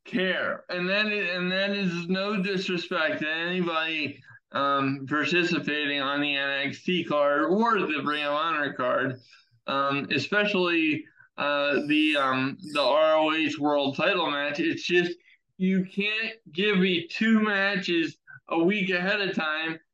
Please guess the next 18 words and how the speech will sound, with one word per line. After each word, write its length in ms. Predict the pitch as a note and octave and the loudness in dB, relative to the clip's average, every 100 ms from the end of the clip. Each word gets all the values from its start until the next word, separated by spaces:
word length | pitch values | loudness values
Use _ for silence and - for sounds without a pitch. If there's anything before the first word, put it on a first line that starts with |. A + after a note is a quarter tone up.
| _ - | _ -4
and 260 | E3+ E3+ | 0 2
ha-, 160 | F3 - - | 2 -2 -4
and, 160 | E3+ E3+ _ _ | -6 -6 _ _
and 200 | E3+ D#3+ | -2 0
have 400 | E3+ E3+ F3 E3+ | 2 2 2 2
me 560 | E3+ F3 F#3 F3+ E3 - _ _ _ - | 2 2 0 0 -2 -8 _ _ _ -2
go, 600 | D#3 D#3+ D#3+ E3 - - _ D3 | 0 2 2 0 -2 -6 _ -4
go 300 | D#3 D#3+ F#3 D#3+ | 0 2 2 2
into 800 | F3+ F#3 F#3+ F3+ F3 D#3+ D#3+ E3 | 0 4 4 4 2 2 2 2
your 360 | E3 F3 E3+ | 2 0 -2
pay-per-view 720 | - C4+ G#3+ F3+ C#3 C#3 C#3+ D#3 | -2 -2 -2 -2 -2 -2 -4 -2
and 260 | D#3+ D#3+ | -2 -4
expect 440 | D#3 - F#3+ F3 - | -6 -6 -4 -4 0
me 100 | G3 | 4
to 140 | F3 | 4
pay 280 | E3+ E3+ E3+ | 4 2 2
fifty 400 | G#3 G#3+ G#3+ F#3+ | 0 0 2 0
bucks, 480 | E3+ D3+ D3 - - | 2 0 -2 -4 -14